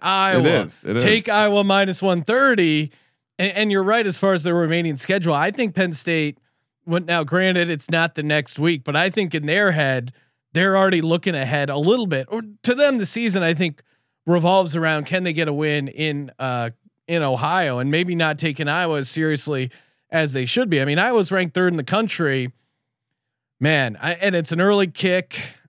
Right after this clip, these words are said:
Speaker 1: <sighs> Yeah.
Speaker 2: I kinda like it. I mean, that, I think that ha-, adds to the home field in a weird way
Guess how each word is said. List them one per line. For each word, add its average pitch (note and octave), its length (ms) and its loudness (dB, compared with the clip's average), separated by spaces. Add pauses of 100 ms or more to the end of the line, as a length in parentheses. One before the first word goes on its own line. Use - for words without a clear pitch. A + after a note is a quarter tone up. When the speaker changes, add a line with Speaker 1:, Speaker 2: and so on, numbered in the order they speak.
(320)
Speaker 1:
<sighs> - 260 -10
Yeah. B2 400 -2 (260)
Speaker 2:
I G#2+ 80 -2
kinda D#3 240 2
like A#2 300 0
it. F#2 220 -6
I G2+ 60 -4
mean, A2+ 140 0
that, A#2+ 100 2
I A#2 80 0
think B2+ 140 2
that A2+ 140 -2
ha-, A2 120 -4
adds A2 460 0
to G#2+ 60 -8
the G#2+ 100 0
home G#2+ 220 -2
field A2 300 0
in G#2+ 80 -2
a G2 60 0
weird G2+ 240 0
way G2+ 320 0